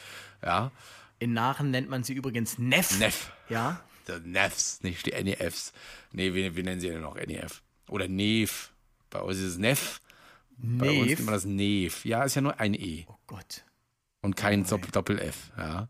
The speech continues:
Speaker 2: Stimmt, nef wäre ein Ofen, ne?
Speaker 1: Ja, ja, deswegen. <laughs> Ne? Und, ja, genau, da ist, äh, Mindestqualifikation, soweit ich weiß, um das Ding zu fahren, ähm, bei uns der Rettungsassistent Schrägstrich Notfallsanitäterin.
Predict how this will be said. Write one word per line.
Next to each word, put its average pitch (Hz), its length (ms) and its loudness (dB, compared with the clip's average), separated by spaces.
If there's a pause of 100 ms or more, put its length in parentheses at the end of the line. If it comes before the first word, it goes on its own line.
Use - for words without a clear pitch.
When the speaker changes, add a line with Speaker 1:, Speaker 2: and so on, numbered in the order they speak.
(140)
Speaker 2:
Stimmt, - 500 -4
nef 127 280 0
wäre 143 140 0
ein 143 60 -4
Ofen, 143 340 -8
ne? 104 80 -4
Speaker 1:
Ja, 90 120 -2
ja, 92 140 -2
deswegen. 85 560 -2
<laughs> - 60 -18 (300)
Ne? 110 200 2 (320)
Und, - 300 2 (340)
ja, 98 200 2
genau, 80 240 -2
da 113 260 6
ist, - 300 2
äh, 123 380 0
Mindestqualifikation, 147 1500 2
soweit 127 240 0
ich 123 80 2
weiß, 135 140 -2
um 151 180 -4
das 139 140 2
Ding 143 220 0
zu 117 160 -6
fahren, 135 680 -2 (440)
ähm, 127 580 4 (460)
bei 110 240 2
uns 147 680 0
der 113 480 0
Rettungsassistent 117 720 -4
Schrägstrich 101 380 -4
Notfallsanitäterin. 143 1300 -2